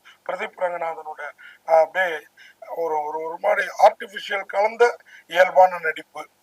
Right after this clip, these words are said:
ஆமா, ஒரு பக்கம் பிரபுதேவா மாதிரி இருக்கிறாரு, ஒரு பக்கம் எஸ் ஜே சூர்யா மாதிரி இருக்காரு, ஒரு பக்கம் தனுஷ் மாதிரி இருக்கிறாரு இல்லைங்களா,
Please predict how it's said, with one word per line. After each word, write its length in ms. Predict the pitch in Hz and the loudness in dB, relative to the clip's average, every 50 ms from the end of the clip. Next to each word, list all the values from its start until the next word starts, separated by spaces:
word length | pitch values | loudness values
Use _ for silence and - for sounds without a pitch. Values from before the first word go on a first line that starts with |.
| _ _ _ _ _ - | _ _ _ _ _ -2
ஆமா, 300 | 156 156 151 147 151 - - _ _ _ _ | 2 4 4 2 2 0 -8 _ _ _ _
ஒரு 160 | - 151 - | -4 -4 -2
பக்கம் 260 | - 170 170 180 190 - | 0 -2 0 0 -2 -2
பிரபுதேவா 460 | 180 180 180 185 185 190 185 185 180 | -2 -2 -2 0 2 4 4 4 4
மாதிரி 280 | 180 185 190 185 185 185 | 2 -2 -4 -4 -6 -8
இருக்கிறாரு, 420 | - - 175 180 175 175 175 175 170 165 170 | -14 -10 -4 -4 -2 -2 -2 -4 -6 -8 -8
ஒரு 120 | 170 - | -10 -6
பக்கம் 280 | - 170 - - 202 180 | -4 -4 -4 -2 -4 -6
எஸ் 120 | 160 - | -6 -8
ஜே 160 | _ 196 - - - | _ -12 -12 -12 -12
சூர்யா 240 | - - - 170 175 - | -16 -20 -18 -18 -16 -14
மாதிரி 220 | 175 175 175 - _ | -14 -16 -16 -18 _
இருக்காரு, 280 | _ - - - - _ _ _ _ _ _ - - - | _ -16 -16 -16 -16 _ _ _ _ _ _ -20 -20 -6
ஒரு 200 | - 160 165 165 | -2 0 0 2
பக்கம் 260 | 165 185 180 196 220 - | 0 0 -2 -2 -2 2
தனுஷ் 380 | - 170 180 202 214 - - - | 4 4 4 4 0 -8 -4 0
மாதிரி 300 | 202 208 196 185 175 156 | 2 2 2 2 -2 -6
இருக்கிறாரு 300 | 151 160 160 160 156 151 - | -8 -4 -2 -2 -2 -2 -4
இல்லைங்களா, 380 | 151 156 156 _ - 175 180 | -10 -20 -18 _ -6 -4 -4